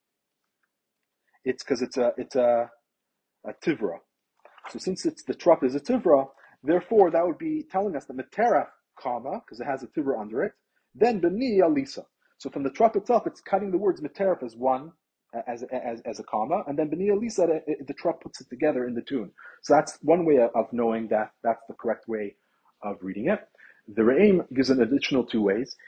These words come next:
He says, if it's referring to Yosef, it doesn't, why would you use the expression B'ni? When you're speaking to one son,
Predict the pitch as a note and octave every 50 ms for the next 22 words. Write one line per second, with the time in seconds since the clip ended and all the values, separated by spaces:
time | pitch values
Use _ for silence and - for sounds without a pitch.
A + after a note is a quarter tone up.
0 | - _ - B2+ - - C3+ C3+ C3+ - F#3+ G#3 G3 G3+ F3 - D#3 C#3+ - -
1 | D#3 D3+ C#3 - - A#2+ A#2+ D#3+ G#3+ A3+ G#3 - - G#2 G#2 - _ _ _ _
2 | _ _ _ _ _ _ _ _ _ - B2 - _ C#3 C3 C3+ F3 F3 F#3+ E3+
3 | - - B2+ B2 C#3 D#3+ E3 F#3+ D#3+ D3+ D3+ D#3 C#3+ C3+ C3 - - - D3+ C#3+
4 | - - B2 A#2 - _ _ - A2+ G2+ C3+ F3 C#3+ - - - _ _ _ _
5 | _ _ _ _ _ _ - C3 C3+ C3 B2+ - - B3+ B3+ - F#3+ - - D3
6 | C3 B2+ C#3 D#3+ F#3+ G3 - - - G2+ F2 F2+ A2+ -